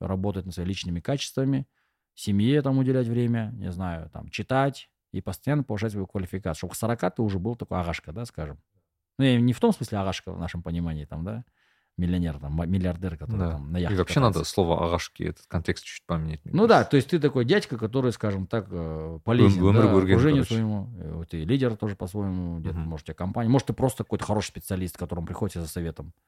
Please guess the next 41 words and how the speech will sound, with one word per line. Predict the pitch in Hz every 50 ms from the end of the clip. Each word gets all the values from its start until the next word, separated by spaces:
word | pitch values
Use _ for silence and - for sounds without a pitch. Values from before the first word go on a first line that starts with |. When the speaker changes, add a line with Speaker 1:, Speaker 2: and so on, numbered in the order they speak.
| - 98
Speaker 1:
Да | 151
Speaker 2:
Мгм. | 156
Speaker 1:
пусть | 160 226 175 -
ты | -
там | - - 101
специалист | 87 - - - - 117 113 104 - -
хоть, | - 95 85 - _ _ - - - - - - - _ _ _
хоть | - 127 -
чего | - - 143 123 110 92
там, | - 71 71 76
да? | 80 101 107 107 - _ _
Speaker 2:
Мгм. | 98 95 82 92 82 80 _ _ _ _
Speaker 1:
Даже | 98 92 107 107 101 98
там, | 92 - 87 82
не | 85 87
знаю, | 85 87 82 80
какой-то | - 76 76 78
в |
банке | 80 107 110 107 - - 87
бывает. | 82 85 82
Я | 107 135
просто | 160 160 156 -
видел, | 175 165 139 117
да, | 107 104
переводчиков | - 135 127 135 143 139 - - - 104
даже | 95 90 90
видел | 90 85 80 73 69
таких. | - _ _ _ _ -
Speaker 2:
Мгм. | 98 101 92 87 98
Speaker 1:
Очень | 87
хорошие | 82 90 92 90 - - - 104
ребята, | 120 139 131 - 90 - _
сорок | - - 95 92 - -
лет, | 117 123 - _
переводчик, | - 85 90 101 113 104 - - -
но | 85 92 104 104 101 - _ _ _ _ _ _ _ _ -
переводчик. | 190 131 92 87 82 82 -
Сам | - 131 120
себе | 101 - -
тихо | - - 117 - 107
живёт | 110 135 175 196 185 -